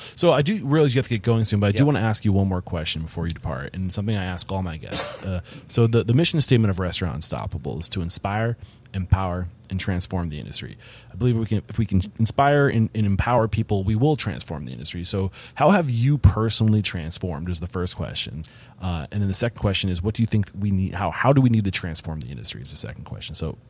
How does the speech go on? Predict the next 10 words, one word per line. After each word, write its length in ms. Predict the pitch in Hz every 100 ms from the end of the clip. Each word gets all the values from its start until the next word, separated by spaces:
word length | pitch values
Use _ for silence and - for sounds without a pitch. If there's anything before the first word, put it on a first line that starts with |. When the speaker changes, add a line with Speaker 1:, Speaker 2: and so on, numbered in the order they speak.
| -
Speaker 1:
what's 160 | 120
that 160 | 120 85
first 260 | 87 73 -
question? 220 | - 71
How 200 | 123 139
have 120 | 101
you 120 | 107
personally 400 | - 80 - 78
transformed? 500 | - - - 65 71
Who's, 320 | - 156 139